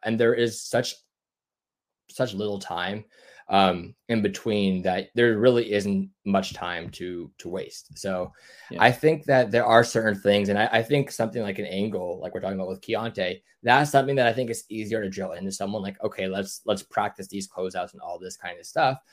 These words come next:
Speaker 1: But then if, when you have a team going through different sets that you're not totally familiar with, and you only have half a second to realize what's going on before you have to rotate,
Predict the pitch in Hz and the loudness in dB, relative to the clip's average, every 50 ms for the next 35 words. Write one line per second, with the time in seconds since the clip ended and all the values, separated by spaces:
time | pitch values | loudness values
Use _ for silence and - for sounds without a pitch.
0 | _ - - _ _ _ - 110 101 98 123 117 117 113 113 110 104 - _ _ | _ -20 -20 _ _ _ -4 -4 0 2 2 2 2 2 0 -2 -4 -8 _ _
1 | _ _ _ _ 127 127 131 131 135 127 127 127 127 127 127 113 - - - _ | _ _ _ _ 2 4 4 4 4 2 0 0 0 0 0 -2 -6 -14 -20 _
2 | _ _ _ _ _ _ _ _ _ - 113 101 - - - 123 120 120 120 113 | _ _ _ _ _ _ _ _ _ -4 -2 -2 -2 -4 -4 -4 -2 -2 -2 -2
3 | 107 104 104 110 110 104 120 113 101 101 107 - 104 101 95 - - - 113 104 | -2 -2 -2 -2 -4 -4 -4 -4 -4 -4 -6 -6 -8 -10 -10 -10 -10 -10 -10 -10
4 | 104 - - 95 82 95 98 98 98 104 - - - - 107 104 98 101 92 - | -10 -12 -12 -10 -6 -4 -4 -4 -4 -6 -10 -12 -6 -4 -4 -2 -2 -4 -8 -8
5 | - - 101 135 151 156 156 160 160 156 156 147 147 120 117 117 117 107 110 113 | -8 -6 -4 0 2 4 4 4 6 4 4 2 0 -2 -2 -2 -2 -2 -2 -4
6 | 113 107 107 107 107 104 104 104 98 - _ _ _ _ _ _ - 113 110 107 | -6 -6 -4 -4 -2 -2 -4 -6 -8 -12 _ _ _ _ _ _ -2 -2 -2 -2
7 | 117 107 - - 110 104 - 113 107 - - 85 101 104 107 104 101 107 104 - | -4 -4 -2 -2 -2 -2 -2 -6 -6 -6 -6 -4 -2 -2 0 0 -2 -4 -4 -6
8 | - 101 98 - - 110 98 98 92 85 92 101 98 95 95 - 95 98 95 95 | -6 -8 -8 -6 -4 -4 -4 -4 -4 -4 -6 -6 -6 -8 -4 -2 -2 -2 0 -2
9 | 92 87 - - 87 92 113 143 151 147 127 113 110 107 - - | -2 -4 -4 -4 -2 0 0 0 0 0 0 0 0 0 -2 -4